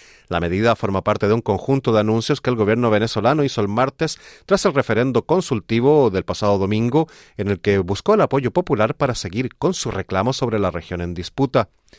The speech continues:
En dicho referéndum participaron más de diez coma cuatro millones de votantes y más del noventa y cinco por ciento estuvo de acuerdo en que el Esequibo pase a ser una provincia más, más del país. El presidente venezolano propuso también elaborar una ley especial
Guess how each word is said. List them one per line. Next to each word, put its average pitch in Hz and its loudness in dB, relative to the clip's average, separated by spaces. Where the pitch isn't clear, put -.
En 90 -6
dicho 95 -4
referéndum 113 0
participaron 95 -2
más 101 -2
de 98 0
diez 104 -2
coma 92 -6
cuatro 101 -2
millones 92 -2
de 104 -2
votantes 107 -2
y 92 -4
más 107 -2
del 107 0
noventa 95 -2
y 87 -4
cinco 123 -2
por 101 -2
ciento 185 0
estuvo 139 0
de 180 2
acuerdo 107 0
en 95 -6
que 90 -8
el 90 -4
Esequibo 123 -2
pase 156 -2
a - -8
ser 127 -2
una 131 -2
provincia 92 -4
más, 87 -6
más 107 -6
del 90 -8
país. - -2
El 90 -8
presidente 92 -4
venezolano 98 -2
propuso 110 -4
también 104 -2
elaborar 95 -2
una 135 0
ley 113 2
especial 165 -2